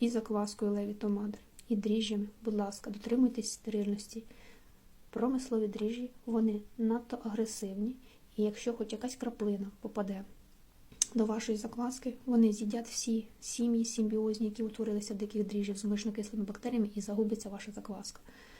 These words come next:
Тому, будь ласка, використовуйте окрему тару, а,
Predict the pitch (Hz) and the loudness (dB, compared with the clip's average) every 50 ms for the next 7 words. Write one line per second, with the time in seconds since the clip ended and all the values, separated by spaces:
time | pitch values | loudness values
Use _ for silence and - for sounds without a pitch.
0 | - - - - - - - - 220 220 208 208 208 196 196 190 190 - - 202 | -20 -20 -20 -20 -20 -18 -4 2 4 4 4 2 0 -4 -6 -6 -8 -6 -6 -6
1 | 202 202 208 202 202 - - 208 196 190 180 - 190 185 - 208 220 254 277 262 | -4 -4 -4 -6 -6 -6 -6 -6 -6 -6 -6 -8 -8 -8 -4 -4 -2 -2 -2 -4
2 | - - 220 208 202 214 220 226 - - - - - - - - - - 214 208 | -4 -4 -2 -2 -2 -2 -4 -6 -8 -14 -20 -20 -20 -20 -20 -20 -8 -4 -2 0
3 | 202 202 | 0 0